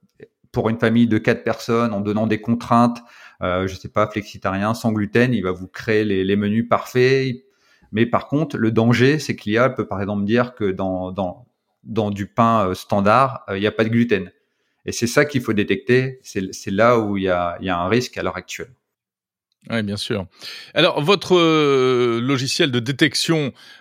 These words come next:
Speaker 2: Vincent Terrazi, est-ce qu'il est accessible, euh, aujourd'hui, euh, par exemple, aux enseignants ?
Speaker 1: Oui, il est accessible. Donc, pour l'instant, il fonctionne qu'en anglais. On va essayer d'avoir la version française pour, euh, pour ce mois-ci. Euh,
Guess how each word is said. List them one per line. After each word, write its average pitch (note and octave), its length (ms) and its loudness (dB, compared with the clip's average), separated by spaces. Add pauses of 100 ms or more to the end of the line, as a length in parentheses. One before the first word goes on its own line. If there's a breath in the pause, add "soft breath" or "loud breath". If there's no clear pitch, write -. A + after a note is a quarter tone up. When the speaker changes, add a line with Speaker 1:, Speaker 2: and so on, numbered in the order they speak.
Speaker 2:
Vincent A#2 320 0
Terrazi, B2 400 2
est-ce - 240 -2
qu'il E3 220 0
est C3+ 200 0
accessible, D3+ 640 -2
euh, F#2+ 260 -6
aujourd'hui, A2+ 580 -2
euh, G#2 60 -2
par G2 160 0
exemple, B2 300 -2
aux A2 100 0
enseignants ? A2+ 460 -2 (180)
Speaker 1:
Oui, - 320 0 (240 loud breath)
il G2+ 120 2
est G2+ 40 6
accessible. G#2+ 680 0
Donc, G2+ 200 -6
pour G#2+ 100 0
l'instant, F#2+ 220 0
il A#2+ 80 6
fonctionne G#2 460 -2
qu'en G#2+ 200 0
anglais. A#2+ 400 4 (280 loud breath)
On F#2 60 -6
va F#2+ 80 4
essayer G2 200 -2
d'avoir F#2+ 220 2
la F#2 80 2
version F2+ 320 -2
française G2+ 420 -2
pour, F2 300 -2
euh, F2+ 80 -4
pour - 240 -8
ce - 100 -4
mois-ci. A2+ 500 -2 (440 loud breath)
Euh, G2+ 440 2